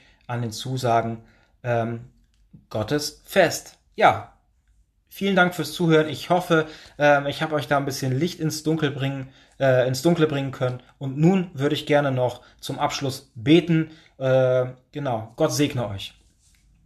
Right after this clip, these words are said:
Ja, danke, Jesus, dafür, ja, dass du jetzt gesprochen hast. Danke für die Weisheiten, die du uns hier weitergegeben hast. Ich möchte dich weiterhin bitten, für jeden Einzelnen, der sich das hier anhört,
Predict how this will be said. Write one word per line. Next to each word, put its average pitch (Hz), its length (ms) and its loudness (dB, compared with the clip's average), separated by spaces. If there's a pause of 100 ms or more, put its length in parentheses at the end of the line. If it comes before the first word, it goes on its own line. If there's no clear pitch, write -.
(520)
Ja, 165 120 8
danke, 180 240 4
Jesus, 147 340 0
dafür, - 520 -6 (300)
ja, 147 180 -8
dass 135 240 -10
du 180 160 2
jetzt 156 280 4
gesprochen 160 520 0
hast. 139 200 2
Danke 165 280 -2
für 151 260 0
die 147 320 -2 (220)
Weisheiten, 135 680 2
die 127 140 -6
du 143 140 -2
uns 151 120 -2
hier 123 160 -2
weitergegeben 123 640 2
hast. 110 220 -8
Ich 127 120 -10
möchte 156 280 -4
dich 135 420 -8
weiterhin 139 440 4
bitten, 131 180 -4
für 131 120 -4
jeden 170 420 -2
Einzelnen, 156 520 0 (360)
der 143 100 0
sich 143 100 -4
das 139 180 -2
hier 143 140 2
anhört, 127 520 0